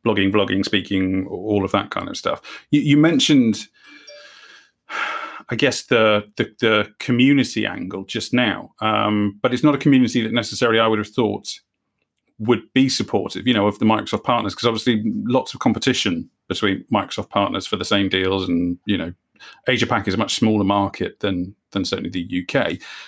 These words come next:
How did that come about? And, and, you know, how, how was that in terms of helping you with your personal development?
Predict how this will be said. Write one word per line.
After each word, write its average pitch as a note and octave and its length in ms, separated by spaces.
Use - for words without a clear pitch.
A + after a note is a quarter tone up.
How F#3 220
did F3+ 120
that - 160
come C#3+ 140
about? A2 720
And, A#2 200
and, B2 140
you B2+ 60
know, A#2+ 80
how, B2 240
how C3 260
was A#2+ 360
that - 460
in A#2 100
terms A2 200
of G#2+ 80
helping A#2 340
you A2+ 160
with G#2+ 160
your A2+ 180
personal G2 380
development? - 560